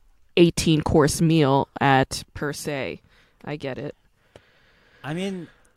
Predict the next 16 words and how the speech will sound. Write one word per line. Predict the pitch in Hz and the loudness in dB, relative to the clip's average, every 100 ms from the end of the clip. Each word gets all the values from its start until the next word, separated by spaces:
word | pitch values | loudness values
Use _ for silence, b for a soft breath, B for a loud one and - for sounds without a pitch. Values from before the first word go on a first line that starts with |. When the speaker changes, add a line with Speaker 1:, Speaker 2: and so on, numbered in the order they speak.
| - | -12
Speaker 2:
I | 131 | -4
Speaker 1:
Hmm. | 170 | -2
Speaker 2:
wouldn't | 214 208 | -2 -4
say | 151 139 | -8 -6
that, | 131 131 - | -4 -6 -8
because | - 170 147 | -10 -10 -10
it's, | 170 - | -12 -12
it's | 156 - | -14 -14
very, | 151 175 185 175 160 135 _ _ _ _ _ _ _ _ _ - | -8 -6 -4 -6 -8 -10 _ _ _ _ _ _ _ _ _ -18
it's, | 160 - - _ | -14 -12 -14 _
it's, | 160 165 - - _ _ _ _ | -16 -12 -12 -14 _ _ _ _
it's | 160 - | -14 -8
an | 165 | -6
inevitable | 135 143 147 143 139 131 127 123 120 - | -4 -4 -4 -6 -8 -8 -6 -8 -10 -14
change | - - 131 123 - | -18 -14 -12 -12 -10
that, | 120 113 | -10 -10